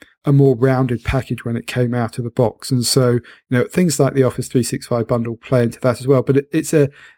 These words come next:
slightly nebulous factor to talk about, but it does make a difference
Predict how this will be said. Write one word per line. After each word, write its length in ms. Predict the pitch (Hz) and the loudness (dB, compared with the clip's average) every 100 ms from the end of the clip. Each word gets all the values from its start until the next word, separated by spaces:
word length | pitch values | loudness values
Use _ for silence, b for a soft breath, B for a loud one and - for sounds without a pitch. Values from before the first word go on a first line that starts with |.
| B | B
slightly 300 | - 214 156 | 0 2 2
nebulous 600 | 147 151 147 147 135 127 | 2 2 4 4 4 2
factor 360 | - 139 - 139 | -2 -2 -2 -8
to 140 | - | -4
talk 300 | - 139 139 | 2 2 2
about, 340 | 131 110 104 - | -2 -2 -4 -2
but 120 | 139 | 0
it 120 | 143 | 2
does 240 | 156 160 | 2 2
make 220 | 151 131 131 | 2 0 0
a 40 | |
difference 480 | 143 131 120 117 | 0 0 -2 -10